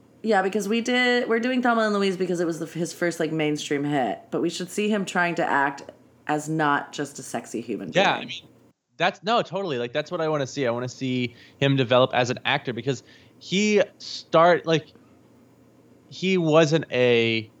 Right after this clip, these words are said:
Speaker 2: like, he, he's an actor in that he's the person you put on camera, but, like, he didn't need to be good at it. He just needed to be hot and, like, have hot, like,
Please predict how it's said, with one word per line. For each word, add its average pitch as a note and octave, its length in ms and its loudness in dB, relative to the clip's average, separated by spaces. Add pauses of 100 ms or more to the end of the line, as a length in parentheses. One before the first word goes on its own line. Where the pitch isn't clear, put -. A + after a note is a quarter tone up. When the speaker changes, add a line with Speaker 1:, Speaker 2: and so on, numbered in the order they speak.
(1500)
Speaker 2:
like, C#3+ 160 0
he, - 160 -12
he's D3 200 0
an D3+ 80 2
actor C#3 420 2
in B2 120 -2
that A#2+ 140 0
he's B2+ 180 0
the A2+ 80 -2
person A#2+ 300 -2
you G#2+ 80 -4
put A#2 120 0
on G#2+ 120 0
camera, A#2+ 440 -2
but, G2 160 -4
like, G#2+ 180 -2 (180)
he - 160 -6
didn't C3+ 220 -2
need B2+ 300 2
to C3 80 0
be A#2 160 2
good A#2+ 280 4
at A2 140 4
it. G#2 180 -2
He A#2 180 -2
just A#2+ 180 -6
needed A2+ 220 -2
to G#2+ 60 -8
be A2 140 -2
hot A2 400 2
and, A2 140 -4
like, G2+ 220 -4 (220)
have A2+ 220 0
hot, G#2+ 560 0
like, G2+ 400 -6